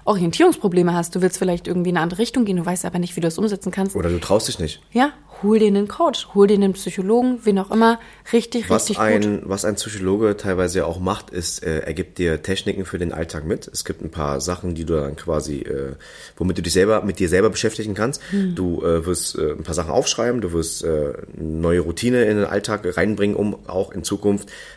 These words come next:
Speaker 2: äh, viel besser mit dem, wo, weswegen du zum Psychologen gegangen bist, äh, umzugehen.
Speaker 1: Voll.
Speaker 2: Also ein Psychologe, äh, hört dir nicht nur zu, sondern er gibt dir auch ein paar Advices, äh, er gibt dir dann auch, äh, nach der Stunde oder was, was auch immer, gibt er dir noch ein paar Sachen mit nach Hause, woran du dann,
Speaker 1: Mhm.
Speaker 2: äh,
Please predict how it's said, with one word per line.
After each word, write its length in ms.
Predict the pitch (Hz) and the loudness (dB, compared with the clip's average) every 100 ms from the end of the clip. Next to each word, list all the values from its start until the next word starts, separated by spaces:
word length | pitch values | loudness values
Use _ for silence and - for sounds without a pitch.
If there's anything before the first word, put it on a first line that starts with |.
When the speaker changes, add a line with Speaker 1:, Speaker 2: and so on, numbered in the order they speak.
| - | -4
Speaker 2:
äh, 240 | 90 87 85 | 4 4 4
viel 180 | 110 | 0
besser 240 | 95 95 101 | 2 0 0
mit 180 | 92 92 | 0 2
dem, 280 | 98 101 | 2 2
wo, 100 | 92 - | -2 -2
weswegen 400 | 92 85 92 98 | -2 0 0 0
du 80 | 98 | -2
zum 180 | - 87 | -6 -8
Psychologen 380 | 92 90 92 | -8 -4 -2
gegangen 240 | 98 87 92 | 0 0 0
bist, 200 | 90 - | -2 -2
äh, 100 | 85 | 0
umzugehen. 520 | 107 131 90 76 69 - - - | 0 -2 -2 -4 -6 -8 -18 -20
Speaker 1:
Voll. 160 | - 202 | -2 2
Speaker 2:
Also 220 | 196 90 | 4 4
ein 180 | - 92 | 2 0
Psychologe, 540 | 90 95 92 107 110 101 | -2 -2 0 4 4 6
äh, 300 | 92 87 92 | 4 4 2
hört 220 | 101 - | 0 0
dir 280 | 95 92 - | 0 0 -2
nicht 240 | 92 - | -4 -4
nur 120 | 92 85 | -6 -4
zu, 220 | 113 120 | -4 0
sondern 220 | 104 90 | 0 0
er 40 | 87 | -2
gibt 180 | - | -2
dir 100 | 92 | -2
auch 120 | 82 90 | -2 -4
ein 40 | |
paar 140 | 92 - | -4 -4
Advices, 500 | - 87 107 117 - | -2 0 0 -2 -2
äh, 180 | 87 78 | 0 0
er 140 | 82 | 0
gibt 200 | 101 - | -4 0
dir 60 | 85 | 2
dann 100 | 85 | 2
auch, 320 | 92 - - | -2 -6 -6
äh, 240 | 90 82 - | -2 -2 -2
nach 240 | 85 98 | -2 -2
der 280 | - 95 95 - - - | 2 2 2 -2 -20 -14
Stunde 440 | - 98 101 107 | -2 0 2 2
oder 220 | 90 85 | 2 0
was, 240 | 82 - - | -2 -6 -10
was 180 | - 87 | -6 -6
auch 60 | 71 | -2
immer, 260 | 98 104 - - | 0 0 -4 -6
gibt 180 | 95 | -2
er 80 | 101 | 0
dir 160 | 92 92 | 0 -2
noch 80 | 92 | -4
ein 60 | |
paar 280 | 90 90 85 | -4 -4 -4
Sachen 280 | 87 90 92 | -4 -4 -4
mit 100 | 90 | -6
nach 140 | 82 | -6
Hause, 260 | 90 113 101 | -2 -2 -2
woran 300 | 90 87 101 | -2 -2 2
du 80 | 101 | 2
dann, 240 | 92 87 | 2 0
Speaker 1:
Mhm. 60 | |
Speaker 2:
äh, 80 | 87 | -2